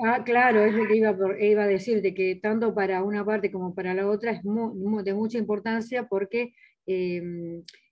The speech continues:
eh, la declaración que hace la policía o los testigos presenciales de ese hecho es, este, son irrefutables.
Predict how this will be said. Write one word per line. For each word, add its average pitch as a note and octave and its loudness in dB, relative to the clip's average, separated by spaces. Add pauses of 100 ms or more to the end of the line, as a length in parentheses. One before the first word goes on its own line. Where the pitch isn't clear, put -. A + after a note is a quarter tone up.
(140)
eh, E3+ -6
la F3+ -6
declaración F#3 -4
que G3 -4
hace G3 -4
la F#3+ -4
policía G3 0
o F#3 0
los F3+ -4
testigos G#3 -2
presenciales F#3 -4
de F#3 -4
ese G#3 -2
hecho A#3 -6 (260)
es, F#3+ -4
este, E3+ -8
son A3+ -4
irrefutables. F#3+ -2